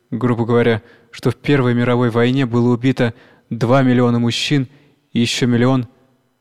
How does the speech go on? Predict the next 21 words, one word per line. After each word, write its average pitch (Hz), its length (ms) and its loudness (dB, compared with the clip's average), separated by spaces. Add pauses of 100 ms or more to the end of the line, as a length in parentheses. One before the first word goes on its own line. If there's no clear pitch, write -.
(120)
или 120 140 0
меньше 117 460 0 (300)
погиб 127 320 -2
в - 80 -18
гражданскую 123 640 0
войну, 113 380 -2 (1200)
то 127 100 -2
приблизительно 131 680 0
несколько 127 460 0
миллионов 123 360 0
человек, 123 500 -2 (480)
причём 131 320 -2
из 123 120 0
них 135 200 -4
мужчин 127 540 0
на 120 100 2
два 123 160 0
миллиона 123 320 2
больше, 123 320 0
чем 120 220 -4
женщин, 113 440 -2